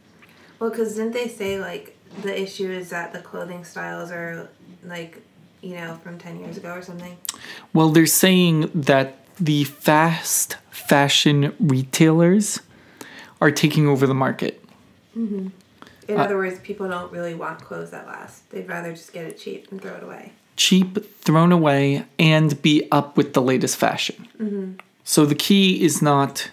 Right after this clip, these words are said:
Speaker 2: longevity, but fashion.
Speaker 1: Mm-hmm.
Speaker 2: Uh, they actually tried to appeal to young people.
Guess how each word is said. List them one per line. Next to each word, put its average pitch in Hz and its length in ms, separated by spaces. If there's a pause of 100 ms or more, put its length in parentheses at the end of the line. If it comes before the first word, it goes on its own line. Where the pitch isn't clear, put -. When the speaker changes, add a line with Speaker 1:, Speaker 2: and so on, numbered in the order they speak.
(240)
Speaker 2:
longevity, 143 880 (880)
but 135 160
fashion. - 520 (140)
Speaker 1:
Mm-hmm. 190 320 (1120)
Speaker 2:
Uh, 156 300
they 160 240
actually 170 440
tried 160 460
to 165 200
appeal 165 500
to 151 560
young 147 400
people. 160 680